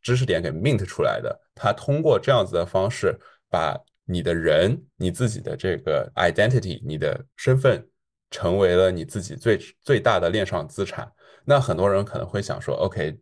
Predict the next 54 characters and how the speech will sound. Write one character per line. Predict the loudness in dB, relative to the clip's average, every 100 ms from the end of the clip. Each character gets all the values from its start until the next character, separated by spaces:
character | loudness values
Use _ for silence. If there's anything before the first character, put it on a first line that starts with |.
| -4
这 | -2
个， | -2
这 | 2
个 | 2
东 | 2
西 | 0
就 | 2
要 | 4
有 | 4
gas | 2 0 0 -6
fee， | -6 -6 -10 -20 _
然 | 0 2
后 | 4 2 0 -6 _
我 | 0 2 2
花 | 4 4 4
钱 | 0 -4 -4
才 | -4 -6
能 | -4 -2
证 | 0 0
明 | -2 -8 -12 -16 -20 -2
我 | 0
是 | 0 -2 -2
不 | -2
是 | -6
很 | -6 0
关 | 2 2
心 | 2
这 | 0
个 |
话 | 0 -4
题。” | -6 -12 -14 -14 _ _ 0
那 | 2
有 | 2 2
意 | 2
思 | 2
的 | 2
事 | 2 -4
情 | -6 -6
是， | -2 0
我 | 0 0 0
们 | 0 -4
是 | -2
把 | 0
它 | 0
放 | 0 0
在， | 2 2 2 -4 _ _
呃 | -4 -2 0
，O | 2 2
P | 2 -2
链 | 0 0
上， | 0 -4 -6
就 | -10
是 | -8
Optimism | 0 0 0 -4 -4 -4